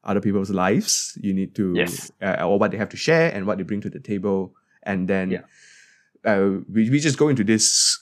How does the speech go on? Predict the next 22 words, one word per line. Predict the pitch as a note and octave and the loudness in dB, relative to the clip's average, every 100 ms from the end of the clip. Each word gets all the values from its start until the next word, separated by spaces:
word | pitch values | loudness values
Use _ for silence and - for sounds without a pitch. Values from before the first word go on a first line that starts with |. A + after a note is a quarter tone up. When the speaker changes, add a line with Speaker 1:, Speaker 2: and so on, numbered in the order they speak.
| _ | _
Speaker 1:
constant | - A2+ G#2 - - G#2 F#2+ | -2 2 2 0 0 2 2
rethinking | G2 G2 G2+ F#2+ G2 F#2+ | 2 0 -2 -2 -4 -4
mode, | F#2 F2 E2 | -4 -8 -10
right? | D#2+ E2 - _ _ - | -6 -6 -8 _ _ -2
Rather | G2+ G2+ | 0 2
than | F#2+ F2+ F2 E2 | 2 0 -2 -4
just | F2 F#2+ F#2 - - _ _ _ - | 0 0 0 -6 -10 _ _ _ -4
saying | - F#2 | 0 0
that, | F#2 | 0
"Oh | G#2+ | 0
no, | G#2 F#2+ F#2 | 0 -2 -2
I | |
don't, | E2+ - - | -4 -8 -14
I, | - - | -20 -20
I | - | -20
just | - - | -18 -8
don't | F#2+ | -6
agree | F2 F#2+ F2 | -4 -4 -4
with | E2 | 0
you." | G#2 G2+ G#2 _ - | 0 0 -6 _ -8
But | F#2 - - | -6 -6 -8
we, | G2+ F#2 - | -6 -4 -6